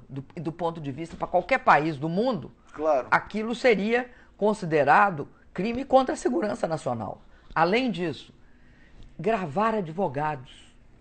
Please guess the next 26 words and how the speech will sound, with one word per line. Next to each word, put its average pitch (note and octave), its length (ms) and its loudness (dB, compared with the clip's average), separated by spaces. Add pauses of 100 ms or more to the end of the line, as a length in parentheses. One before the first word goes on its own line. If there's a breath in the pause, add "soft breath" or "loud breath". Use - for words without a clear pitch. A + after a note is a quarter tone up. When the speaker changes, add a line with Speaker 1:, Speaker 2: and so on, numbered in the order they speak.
(220)
Speaker 2:
Ontem F3 300 -6
foi G3 200 0
exibido C#3+ 360 -6
no C#3+ 80 -12
Fantástico C#3 480 -8
uma E3+ 60 -10
gravação D#3 480 -10
do B2 80 -16
garotinho B2 500 -10
com F#3+ 120 -14
advogado, G3 520 -10 (380 loud breath)
como B2 180 -16
se - 80 -20
fosse C3+ 260 -8
a C3 40 -6
coisa D3 240 -8
mais C#3 220 -4
normal D#3+ 260 -8
do F3+ 80 -8
mundo. C#3 140 -8
Essas C3+ 200 -12
coisas D3 180 -10
estão F3+ 140 -16
se - 80 -20
tornando E3+ 300 -8
rotineiras. F3+ 720 -12